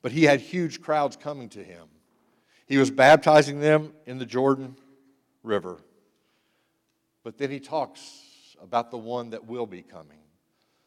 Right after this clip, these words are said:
the one that will baptize with the Holy Spirit and fire.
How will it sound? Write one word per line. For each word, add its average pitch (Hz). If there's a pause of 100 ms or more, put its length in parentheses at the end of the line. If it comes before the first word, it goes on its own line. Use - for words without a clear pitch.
(300)
the 120
one 143
that 135
will 117 (220)
baptize 104 (420)
with 127
the 131
Holy 135
Spirit - (880)
and 101
fire. 87